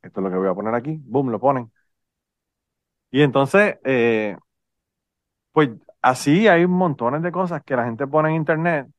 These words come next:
y no se va al,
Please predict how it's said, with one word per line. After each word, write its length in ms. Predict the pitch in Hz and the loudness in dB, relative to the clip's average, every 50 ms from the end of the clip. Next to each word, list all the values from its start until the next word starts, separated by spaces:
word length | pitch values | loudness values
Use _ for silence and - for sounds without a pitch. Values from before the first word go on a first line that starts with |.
| _ _ _ _ _ _ _ _ _ _ _ _ _ _ _ _ _ _ _ _ - | _ _ _ _ _ _ _ _ _ _ _ _ _ _ _ _ _ _ _ _ -2
y 120 | 139 139 | 0 2
no 140 | 127 120 117 | 2 2 0
se 100 | - 147 | 2 2
va 280 | 147 156 165 175 180 175 | 4 4 6 6 4 4
al, 960 | - - 127 127 120 117 110 110 107 104 104 104 101 98 98 95 90 87 - | 2 0 -2 -2 0 -2 -4 -6 -8 -8 -10 -10 -10 -12 -12 -14 -14 -16 -20